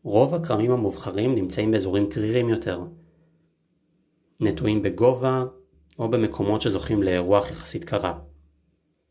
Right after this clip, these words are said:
בנוסף, כמות הגשם משתנה משנה לשנה, ובצורת היא סכנה מרכזית באזור. מבחינת אזורי יין,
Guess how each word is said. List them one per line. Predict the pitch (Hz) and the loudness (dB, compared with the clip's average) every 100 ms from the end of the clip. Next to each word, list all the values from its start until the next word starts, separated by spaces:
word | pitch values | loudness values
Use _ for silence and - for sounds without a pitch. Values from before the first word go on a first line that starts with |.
| _ _ _ _ _ _ - | _ _ _ _ _ _ -10
בנוסף, | 101 95 - 135 - | -4 -2 0 0 0
כמות | 110 110 | -2 0
הגשם | 113 104 110 - 104 101 | 0 0 0 -2 -2 -2
משתנה | 92 - 98 104 | -2 -2 0 2
משנה | 98 101 92 | 0 -2 -2
לשנה, | 90 101 92 120 160 - - - _ - | -2 -2 0 0 -2 -6 -16 -20 _ -6
ובצורת | 95 92 - 131 131 | -4 -2 2 2 2
היא | 107 | -2
סכנה | 120 - 98 | -2 -4 0
מרכזית | 104 98 87 90 101 98 | 0 0 -2 0 0 2
באזור. | 90 87 87 - - - - _ _ _ _ _ _ _ _ _ _ _ - | 2 2 0 0 -12 -20 -20 _ _ _ _ _ _ _ _ _ _ _ -8
מבחינת | - - 120 | -2 2 2
אזורי | 156 123 123 | 2 4 4
יין, | 117 120 113 110 117 | 4 2 0 -2 -4